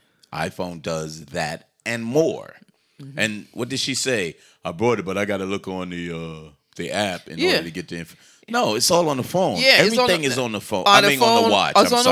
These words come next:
Speaker 1: sorry.
Speaker 2: watch.
Speaker 1: It's on the watch.
Speaker 2: Yeah, I mean, you just press a button, it'll tell you what you've done.
Speaker 1: The calories, your steps, your distance, um,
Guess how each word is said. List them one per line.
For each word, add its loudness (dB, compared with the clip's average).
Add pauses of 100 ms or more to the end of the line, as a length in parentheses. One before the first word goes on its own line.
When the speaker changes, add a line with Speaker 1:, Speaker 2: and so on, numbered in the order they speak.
Speaker 1:
sorry. 4
Speaker 2:
watch. -4
Speaker 1:
It's -6
on -4
the -6
watch. -4
Speaker 2:
Yeah, 4
I 4
mean, -2
you 2
just -6
press 0
a -8
button, 0
it'll 2
tell 4
you -2
what -4
you've -4
done. 0
Speaker 1:
The -4
calories, -6
your -12
steps, -4 (260)
your -10 (160)
distance, -4 (400)
um, -10